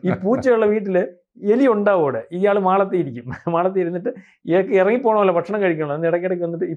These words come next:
പൂച്ച അങ്ങോട്ടോ അങ്ങോട്ടോ അങ്ങനെ ഇരിപ്പുണ്ടോ എന്ന് ഇങ്ങനെ നോക്കിയിട്ട് ഇങ്ങനെ കയറി പോകും. അതുപോലെ ഒരു പാർട്ടിയാ കേരളത്തിൽ സി പി ഐ. ഇന്ത്യയിൽ ഈ സാധനം ഇല്ല. സി പി ഐ ഇവിടെ നിൽക്കുന്നതെന്ന് പറഞ്ഞാൽ സി പി എമ്മിന്റെ കെയർ ഓഫിലാണ്. ഒരു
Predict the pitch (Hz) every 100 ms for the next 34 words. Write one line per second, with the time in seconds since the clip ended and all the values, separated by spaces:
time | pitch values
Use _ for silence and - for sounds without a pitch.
0 | - 185 196 202 190 185 180 165 165 175
1 | 175 170 165 165 165 160 156 170 180 180
2 | 160 156 185 160 156 120 107 104 120 165
3 | 190 185 175 170 156 196 156 156 147 147
4 | 151 - _ 147 160 156 147 - 165 165
5 | 147 120 165 196 202 190 185 190 185 175
6 | 151 - _ _ _ - 190 185 214 190
7 | 180 208 320 - - 160 160 196 196 185
8 | 170 180 226 _ - 151 - 196 190 208
9 | 196 175 170 165 127 101 - _ _ _
10 | 180 233 285